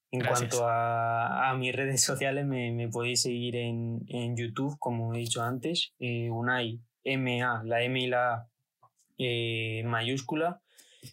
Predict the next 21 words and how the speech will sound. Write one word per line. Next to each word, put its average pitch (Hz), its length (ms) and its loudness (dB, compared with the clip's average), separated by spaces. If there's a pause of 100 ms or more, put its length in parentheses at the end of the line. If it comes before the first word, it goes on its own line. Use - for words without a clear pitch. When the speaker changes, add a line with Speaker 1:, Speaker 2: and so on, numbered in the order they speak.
(140)
Speaker 1:
y 127 420 0
en 117 440 0
Instagram, 120 600 2
que 113 140 -2
es 110 60 -2
la 110 240 0
red 113 160 -2
social 113 320 -2
en 110 140 -2
la 107 100 0
que 110 120 -4
más 113 320 0
activo 110 500 -4
estoy, 120 500 -2
doy 113 180 -2
avisos 110 640 -2
sobre 107 600 -2
proyectos 117 600 -4
como 113 280 -2
el 104 80 -6
que 104 480 -6